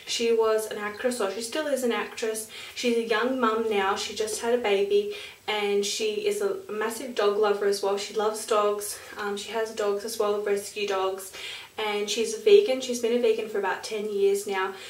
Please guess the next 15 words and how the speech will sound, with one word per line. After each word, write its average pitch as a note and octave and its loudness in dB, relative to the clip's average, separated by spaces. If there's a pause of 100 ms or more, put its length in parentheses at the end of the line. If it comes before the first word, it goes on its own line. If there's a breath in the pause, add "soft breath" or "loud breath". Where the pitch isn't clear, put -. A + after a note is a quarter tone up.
(120)
She's - -6
also A#3 2
a G3+ 2
peta A#3 0
ambassador, A3+ 2
so G#3+ -6
she G#3 -4
has G3 -2
a G3 -4 (160)
Go G#3 4
Veg G3 2
or G3 -6
Go G3+ 2
Vegetarian G3+ 0
peta G#3+ 2